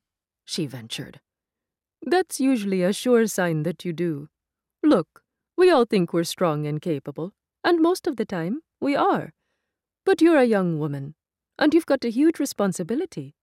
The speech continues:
"I was chosen for this," Kim reminded her. The woman held up a hand,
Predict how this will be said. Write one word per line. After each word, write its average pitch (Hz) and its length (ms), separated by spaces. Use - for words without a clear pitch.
"I 240 100
was 247 160
chosen 226 460
for 170 160
this," - 380
Kim 151 240
reminded 127 440
her. - 300
The 220 160
woman 175 300
held 143 240
up 151 80
a 147 60
hand, 143 440